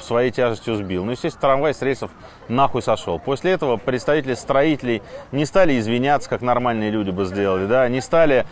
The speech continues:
какие-то там более умные отмазы лепить, а заявили, что это такой новый прогрессивный метод.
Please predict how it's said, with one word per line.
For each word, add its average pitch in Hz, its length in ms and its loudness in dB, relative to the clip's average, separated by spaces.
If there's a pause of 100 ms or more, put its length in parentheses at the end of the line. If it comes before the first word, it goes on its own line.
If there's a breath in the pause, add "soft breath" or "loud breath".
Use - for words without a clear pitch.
(200 loud breath)
какие-то 139 380 0
там 120 200 4
более 139 220 4
умные 127 320 4
отмазы 131 400 2
лепить, 117 340 -2
а 131 120 4
заявили, 165 380 0
что 131 240 -2
это 131 140 0
такой 143 280 0
новый 139 220 2
прогрессивный 131 600 0
метод. 160 340 -2